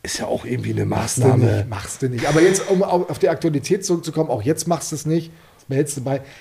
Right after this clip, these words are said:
Speaker 2: Dem wird's gut tun, wenn, äh, Lücke wieder da ist, ne? Also Niklas Füllkrug. Weil der fehlt einfach als Typ.
Speaker 1: Als Leader auch
Speaker 2: Ja,
Speaker 1: auf dem Platz.
Speaker 2: total.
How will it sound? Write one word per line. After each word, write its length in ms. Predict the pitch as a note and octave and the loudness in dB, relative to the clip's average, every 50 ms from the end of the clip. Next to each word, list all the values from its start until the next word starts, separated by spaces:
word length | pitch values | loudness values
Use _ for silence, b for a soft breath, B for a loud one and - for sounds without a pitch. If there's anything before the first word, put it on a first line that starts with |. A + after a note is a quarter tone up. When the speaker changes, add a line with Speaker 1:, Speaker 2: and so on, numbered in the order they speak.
| B B - | B B 0
Speaker 2:
Dem 160 | C3+ D3 C#3+ | 2 2 2
wird's 240 | D3+ E3 D#3+ - - | 2 0 0 -2 -4
gut 200 | - D3 E3+ D#3+ | -4 -4 -4 -2
tun, 160 | - F3 E3 | -2 0 2
wenn, 220 | E3 D#3 D3+ D#3 D#3 | 2 2 2 2 0
äh, 380 | D3+ D3 D3 C#3+ C#3+ C#3+ C#3+ | 2 2 2 2 2 2 2
Lücke 320 | C#3+ E3 F3+ E3+ A#3+ G#3+ D3 | 2 0 0 2 2 0 0
wieder 160 | B2 B2 A#2 | 0 -4 -6
da 180 | A2+ A#2+ G2+ | -6 -6 -8
ist, 220 | F#2 F#2 G2+ - C3+ | -8 -8 -12 -10 -8
ne? 160 | D3 E3 D#3+ D#3+ - - - | -8 -8 -8 -10 -16 -18 -14
Also 340 | - A#2 A2 A2+ G#2+ G#2 G2+ G#2+ - - | -12 -10 -8 -8 -8 -8 -10 -12 -16 -18
Niklas 260 | B2 - A#2+ A2 - | -16 -12 -12 -12 -10
Füllkrug. 420 | - D3 C#3+ - - A2 G#2 - - - _ _ _ _ _ _ _ _ _ | -10 -10 -10 -8 -10 -10 -12 -12 -18 -20 _ _ _ _ _ _ _ _ _
Weil 100 | - - | -20 -20
der 100 | - - | -20 -18
fehlt 380 | - - - - - - - - | -18 -18 -16 -16 -16 -16 -14 -14
einfach 300 | - - - A2 G2+ - | -14 -12 -12 -14 -14 -14
als 300 | - - - - - - | -14 -16 -12 -12 -12 -10
Typ. 260 | - - G3+ G#3 D#3+ - | -8 -6 -6 -6 -2 -2
Speaker 1:
Als 220 | C#3+ A#2+ - - | -2 -2 0 2
Leader 360 | C#3+ D#3 D#3 D3 A#2+ F#2+ D#2+ - | 4 4 6 4 2 0 -4 -4
auch 140 | - A2 G2 | -4 -4 -2
Speaker 2:
Ja, 60 | G2 | -2
Speaker 1:
auf 80 | G#2 F2+ | -4 -4
dem 80 | - F2+ | -6 -4
Platz. 140 | - G2+ A#2+ | -4 -4 -2
Speaker 2:
total. 240 | C#3 D3+ B2+ G#2 F#2+ | -2 -2 -4 -4 -6